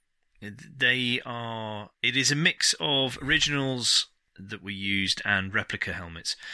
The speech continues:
So, and this is talking about people from Stewart all the way through to Hamilton, uh, and the likes of that. So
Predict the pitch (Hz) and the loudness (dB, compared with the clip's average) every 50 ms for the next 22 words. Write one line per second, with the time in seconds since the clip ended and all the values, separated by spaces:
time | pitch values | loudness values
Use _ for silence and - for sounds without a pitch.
0 | - - - - - - - 98 104 110 123 - - 117 - - - 135 127 120 | -12 -12 -14 -14 -10 -6 -2 0 0 4 4 4 4 6 4 4 2 2 0 0
1 | - - 120 117 113 113 110 107 104 - - 104 - 104 98 92 98 - - 117 | -2 -2 0 0 0 0 -2 -4 -6 -8 -8 0 2 4 4 4 2 0 -2 -2
2 | 101 - - - - 101 95 - - - - 113 113 110 107 104 98 - - - | -2 -2 -6 -12 -12 -4 2 2 2 4 4 2 2 4 4 4 2 0 -4 -14
3 | - - - - - - _ - 120 117 107 107 104 107 104 95 - - 101 92 | -20 -20 -20 -20 -20 -20 _ -12 -10 -8 -8 -6 -4 -2 0 0 2 0 0 2
4 | - - - 110 98 95 95 92 - - 95 90 87 - - _ _ _ _ _ | 2 2 2 2 2 0 -2 -4 -6 -6 -8 -10 -12 -14 -18 _ _ _ _ _
5 | _ - - - _ _ - - 90 92 87 87 87 87 85 82 82 85 90 92 | _ -20 -20 -20 _ _ -14 -14 -12 -10 -10 -10 -10 -10 -10 -10 -10 -10 -8 -8
6 | 92 90 - - - 82 82 82 82 - - - - 90 90 87 | -8 -6 -6 -8 -8 -8 -8 -10 -6 -2 0 2 4 4 2 2